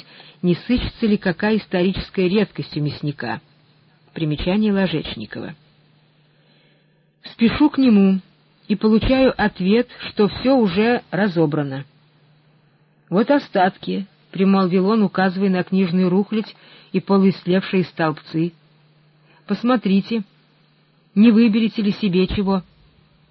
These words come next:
С жадностью и трепетом принимаюсь за работу,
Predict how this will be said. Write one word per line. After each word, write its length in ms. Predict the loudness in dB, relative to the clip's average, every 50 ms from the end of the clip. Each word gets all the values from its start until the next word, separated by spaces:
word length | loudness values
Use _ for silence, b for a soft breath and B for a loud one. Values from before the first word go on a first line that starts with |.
| _ _ _ _ _ _ _ _ _ _ _ _ _ _ _
С 80 | -4 -4
жадностью 580 | -2 0 0 0 0 0 -2 -4 -4 -4 -4
и 40 | -2
трепетом 480 | -2 0 0 0 -2 -2 -4 -6 -6 -4
принимаюсь 560 | -4 -2 -2 0 0 0 0 0 0 0 -2
за 100 | -2 0
работу, 480 | 0 0 0 0 -2 -4 -4 -6 -10